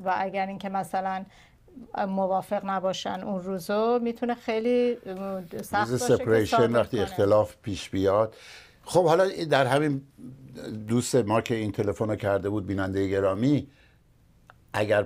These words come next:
Speaker 2: پدر ایشون فوت بشه، خدای نکرده، اون هدایایی که،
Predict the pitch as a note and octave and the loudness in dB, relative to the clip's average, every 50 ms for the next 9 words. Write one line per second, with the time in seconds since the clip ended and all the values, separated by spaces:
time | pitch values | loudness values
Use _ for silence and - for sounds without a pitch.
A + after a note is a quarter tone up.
0 | - _ - - - G2+ F#2+ F#2+ G#2 G2+ G2+ G2+ F#2+ - - - G2+ G2 - - | 0 _ -8 -4 0 2 4 4 4 4 2 0 -2 -4 -4 -2 -2 -2 -2 -6
1 | - - G#2+ A#2 B2 B2 - - - F2+ - - G#2 F2 - F#2+ E2 E2+ F#2 F#2 | -4 0 2 2 2 0 -2 -4 -6 -4 -2 -2 -4 -2 -2 -2 0 2 2 2
2 | F#2 F2+ F#2+ F#2 - - F2+ F#2 F#2+ A2 C3+ C#3+ C#3+ C3 A2+ F#2+ G2 F2+ E2+ F2+ | 0 0 -4 -4 0 0 0 0 0 0 -2 0 0 0 0 0 0 0 0 -2
3 | F2+ F2+ F2+ F2+ F2+ E2 - G2 F#2 E2+ E2 | -2 0 -2 -2 -4 -4 -4 -2 -2 -2 -4